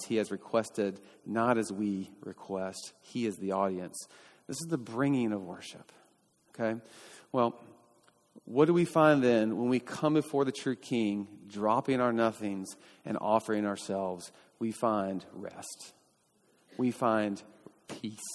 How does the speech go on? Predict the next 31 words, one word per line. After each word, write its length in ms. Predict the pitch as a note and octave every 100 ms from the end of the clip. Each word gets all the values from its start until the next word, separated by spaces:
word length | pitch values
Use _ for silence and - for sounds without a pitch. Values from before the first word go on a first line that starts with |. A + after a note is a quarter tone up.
| - - _ _ - _ _
We 120 | A#2+
find 480 | B2+ C3 A2+ G#2 G2 -
relief. 760 | G#2 G2+ F#2+ F#2+ F2 - - -
And 100 | G#2+
this 140 | A2+
gets 240 | B2 - -
to 80 |
the 20 | G#2+
final 300 | A2 G#2 G2
point 320 | - A2 -
here, 340 | - G2+ F#2+ - - - - -
uh, 200 | F2 A2 - -
uh, 240 | A2 G#2
the, 260 | E2 E2+ G#2
the 160 | F#2
peace 400 | A2+ - C3 A#2+
or 80 | A2+
rest, 320 | G#2+ A2 G#2+
or 300 | G2 G#2 G2+ - F2+
what 120 | G#2
I'm 180 | G#2 G2+ - -
now 220 | A2+ G#2+
billboarding 580 | G2+ G#2 G#2 G2+ G2+ G2+
as 120 | G2+
the 160 | F#2 A2
relief 680 | G#2+ A2 A#2+ A#2 G#2 - -
of 180 | A2 F#2
worship. 580 | F#2 G2+ - G#2 E2+ - -
It 100 | B2+
is 340 | C3+ A#2 G#2+ - - -
an 160 | B2+